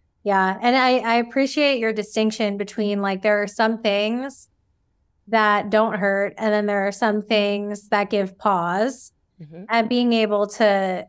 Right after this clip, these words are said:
Speaker 1: identify those things, I think, is really helpful for people as well. You know, my cousin sent me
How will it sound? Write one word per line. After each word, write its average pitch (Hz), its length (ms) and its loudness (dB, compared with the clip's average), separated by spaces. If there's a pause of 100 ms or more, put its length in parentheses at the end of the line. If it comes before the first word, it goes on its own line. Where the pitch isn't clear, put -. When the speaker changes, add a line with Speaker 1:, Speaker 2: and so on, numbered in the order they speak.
Speaker 1:
identify 208 680 0
those 220 260 -2
things, 214 260 -2
I 202 100 0
think, 196 180 -4
is 190 160 -8
really 202 240 -2
helpful 214 800 0 (300)
for 240 120 2
people 247 300 0
as 233 200 2
well. 226 400 4
You 220 80 -4
know, 214 140 0
my 196 580 0
cousin 196 380 -2
sent 185 280 -4
me 190 440 -6